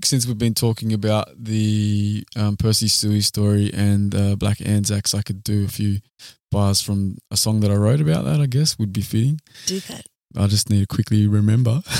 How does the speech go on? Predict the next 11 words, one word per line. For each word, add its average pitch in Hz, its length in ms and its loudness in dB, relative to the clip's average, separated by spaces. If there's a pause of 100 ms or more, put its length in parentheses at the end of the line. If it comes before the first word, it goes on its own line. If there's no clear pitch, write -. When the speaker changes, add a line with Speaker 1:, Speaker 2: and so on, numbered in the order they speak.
(260)
Speaker 1:
<laughs> - 460 -8
Okay, 98 240 -2
so 104 340 -2 (420)
<clears throat> 160 100 -10 (2000)
Australia's 143 580 0
history 135 460 0
is 117 100 -2
back 139 280 -4
to 120 160 -2
haunt 139 320 0
us. 113 300 -4